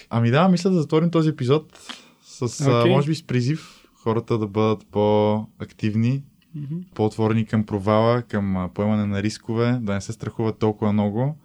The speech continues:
Speaker 1: защото с мен беше Макс Иванов, който е най-младият човек, прекосил, прегребал Атлантическия океан, нали? Представете си го само.
Speaker 2: Да.
Speaker 1: Един, а, безкрайно позитивен и усмихнат човек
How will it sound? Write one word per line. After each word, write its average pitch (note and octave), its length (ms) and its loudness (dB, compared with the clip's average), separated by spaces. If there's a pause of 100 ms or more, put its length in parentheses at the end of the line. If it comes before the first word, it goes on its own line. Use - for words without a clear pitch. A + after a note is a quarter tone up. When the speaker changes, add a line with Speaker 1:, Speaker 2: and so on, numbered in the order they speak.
Speaker 1:
защото A2+ 800 0 (340)
с - 180 -16
мен A#2+ 140 4
беше A2+ 240 0
Макс A2+ 340 2
Иванов, A#2 420 2
който A2+ 440 -2 (200)
е G#2+ 60 2
най-младият C3+ 480 4
човек, C#3 360 0 (420)
прекосил, B2+ 500 0
прегребал A#2+ 560 4
Атлантическия G2 600 -2
океан, F#2 280 -2
нали? F#2 180 -2
Представете G2+ 500 -4
си F#2+ 120 -4
го F2 100 -6
само. F2+ 440 -2 (400)
Speaker 2:
Да. A2 220 -6 (200)
Speaker 1:
Един, A2+ 340 0
а, G#2+ 220 2
безкрайно A2 880 2 (120)
позитивен A2 560 0
и G#2+ 80 4
усмихнат A2 480 0
човек G#2+ 420 -2